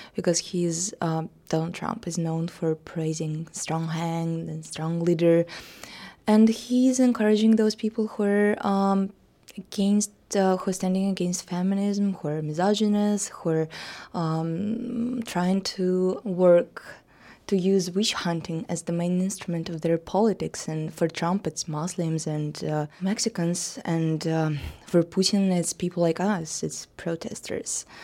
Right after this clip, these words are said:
They share the same, the same hatred, I would say, towards independent media. And, uh, Trump, uh, called everything that is not pleasant for him fake media. And, uh, that's the same thing that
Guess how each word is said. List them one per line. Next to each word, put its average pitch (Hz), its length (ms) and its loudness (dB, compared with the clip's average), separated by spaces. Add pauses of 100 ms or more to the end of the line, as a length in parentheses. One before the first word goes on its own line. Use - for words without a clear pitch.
(200)
They 208 120 10
share 208 460 8
the 196 160 2
same, 185 560 4 (100)
the 185 220 2
same 180 380 4
hatred, 185 720 4
I 180 120 4
would 175 140 0
say, 175 320 -2
towards 165 640 -2
independent 160 640 -4
media. 190 440 4 (580)
And, 170 340 0
uh, 165 180 4
Trump, 185 640 2 (100)
uh, 165 320 2 (100)
called 170 380 0 (400)
everything 170 480 -2
that 160 260 -4
is 170 160 -8
not 160 280 -4 (140)
pleasant 160 340 -4
for 156 80 -6
him 156 240 -6
fake 202 340 -6
media. 151 380 -2 (520)
And, 160 380 0 (240)
uh, 180 300 2 (100)
that's - 460 -2
the 190 120 -8
same 185 280 -2
thing 190 220 -2
that 185 160 -4